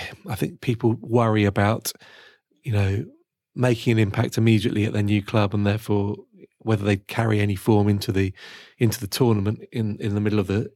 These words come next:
middle of the season in December. I think he will get game time at Chelsea enough to justify staying for the next few months,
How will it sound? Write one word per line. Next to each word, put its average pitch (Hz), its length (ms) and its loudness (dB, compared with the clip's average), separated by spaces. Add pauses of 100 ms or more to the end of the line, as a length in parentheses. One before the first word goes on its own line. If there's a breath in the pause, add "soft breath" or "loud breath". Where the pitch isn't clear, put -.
middle 104 220 2
of 95 60 0
the 95 60 -6
season 101 360 2
in 95 80 -6
December. 101 500 -2 (640 loud breath)
I - 80 0
think - 200 -2
he 127 80 -2
will 135 200 4
get - 160 -4
game 113 180 4
time 104 240 0
at 117 80 -4
Chelsea 104 500 0
enough 104 360 0
to - 100 -12
justify 98 460 -2
staying 104 580 -4 (220)
for - 140 -10
the 107 60 0
next - 200 -6
few 98 160 -4
months, 98 400 -8